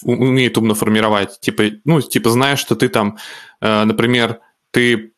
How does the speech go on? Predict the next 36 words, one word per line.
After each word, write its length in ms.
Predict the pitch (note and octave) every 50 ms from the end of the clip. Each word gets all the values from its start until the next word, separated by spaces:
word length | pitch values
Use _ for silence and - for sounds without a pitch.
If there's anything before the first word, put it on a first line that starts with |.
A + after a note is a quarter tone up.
| _ _ _ -
молоко 540 | C3+ C3 C3 B2 A#2+ B2 - - F3+ G#3
обычно 640 | F3+ C#3 B2 C#3 D3 - - - B2+ A#2+ A2+ G#2 G#2
покупаешь 560 | - - A2+ A2 A#2+ A2 - C#3 C3+ C3 B2
там 180 | - - G#2 G#2
через 300 | G#2+ - B2 A#2 A2+ G#2+
неделю, 480 | A#2 A2+ G#2+ G#2+ G#2+ G#2+ G2+ F#2+ G2 G2
или 60 | F#2+
там 180 | - - G2 F#2+
хлеб 320 | - - A#2+ B2+ - -
там 140 | - F#2+ G2+
через 200 | - G#2+ G#2 -
какое-то 400 | - - - A#2 G#2+ G#2 G#2+ G#2
время, 240 | G#2 G#2 G2+ G2 G2+
или 80 | A2 A#2+
еще 200 | A#2 - B2+ A#2
что-то 200 | - B2+ A2 -
через 140 | - - -
какое-то 260 | - A2+ G#2+ G#2+ -
время, 280 | G#2 G#2 G#2+ G2+ G2 G2
и 20 | G2
сам 220 | - D3 D3 C3+
тебе, 160 | - C3 G2+
короче, 420 | - A2 A2+ A#2 A2 - A#2 G#2 G2+
ну, 420 | G#2+ A2 C#3 C#3+ A#2+ F#2+ G#2 - _ _ - - - _ _
формирует, 640 | - - B2 B2 C3+ D3 D3+ C#3+ A#2+ G#2+ G2 - - - -
э, 320 | A#2 A2 G#2 G#2 G#2 G2+ G2+ - _ _ _ _ _ -
по 260 | A#2+ A#2 A2+ A2 G#2
времени, 460 | G#2+ A2+ D3+ F#3 G3 E3+ C3 A2+ G2+
сам 420 | G#2 - - C3 B2 A2+ G2+ - - -
начинает 480 | A#2+ A#2+ A#2+ A2+ - C3 A2+ A2 G#2+ A#2+
учиться 360 | A2 - - B2+ - - A2
по 120 | A2 G#2+
твоему 560 | - G#2+ G#2+ A2 A2+ A#2 A#2 A2 G#2+ G2+ -
этому 420 | - G#2+ G#2 - G#2 G2 G2+ - - - - - - - _ _
листу 340 | - A#2 A#2+ A#2+ - - C#3
покупок, 600 | C3+ - A2+ G#2+ - F#3+ - - A2+ G#2+ - -